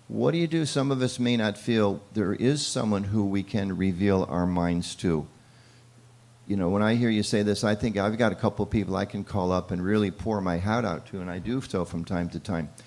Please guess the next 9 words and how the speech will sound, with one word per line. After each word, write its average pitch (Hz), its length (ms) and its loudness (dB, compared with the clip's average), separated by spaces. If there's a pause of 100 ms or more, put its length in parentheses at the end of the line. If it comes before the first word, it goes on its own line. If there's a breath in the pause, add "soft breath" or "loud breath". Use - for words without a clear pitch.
(320 loud breath)
What 117 200 4
if 135 120 0
we 127 160 2
don't 117 260 0
feel 120 300 0
we 107 140 2
have 98 240 2
that 90 180 -2
connection? 90 580 -2